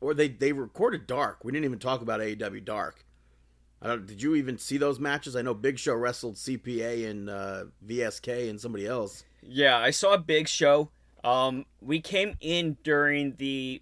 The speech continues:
Speaker 2: Reynolds and Silver match.
Speaker 1: Oh, yeah. Uh,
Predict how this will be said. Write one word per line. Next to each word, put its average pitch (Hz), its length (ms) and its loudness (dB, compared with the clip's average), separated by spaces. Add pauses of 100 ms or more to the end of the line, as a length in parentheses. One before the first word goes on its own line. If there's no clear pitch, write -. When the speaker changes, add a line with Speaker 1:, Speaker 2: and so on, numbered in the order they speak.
Speaker 2:
Reynolds 139 540 0
and 123 120 -8
Silver 131 440 0
match. 170 480 -2 (760)
Speaker 1:
Oh, 117 120 0
yeah. 151 320 4 (200)
Uh, 113 180 -2